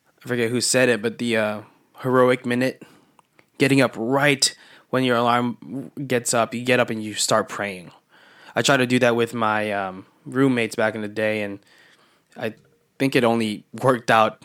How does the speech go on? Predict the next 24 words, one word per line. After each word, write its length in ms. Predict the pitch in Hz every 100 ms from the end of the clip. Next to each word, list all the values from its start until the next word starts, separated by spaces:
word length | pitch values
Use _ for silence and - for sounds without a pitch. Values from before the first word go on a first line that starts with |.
| -
once 460 | 98 117 120 117 -
or 120 | 120
twice, 500 | 110 - 113 104 98
and 100 | 107
I, 60 | 101
we 180 | 110 120
were 140 | 110
there 220 | 107 107
for, 160 | - 107
like, 200 | 98 92
four 200 | - 104
s-, 180 | - -
like, 180 | 98 92 _ _ _ -
we 120 | 117
were 80 | 110
roommates 340 | 117 110 95
for 60 | 95
four 220 | - 98
semesters. 680 | - 101 95 95 95 - - _
So 140 | - 107
it 40 |
was 180 | 139 139
tough, 360 | - 160 107
and 120 | -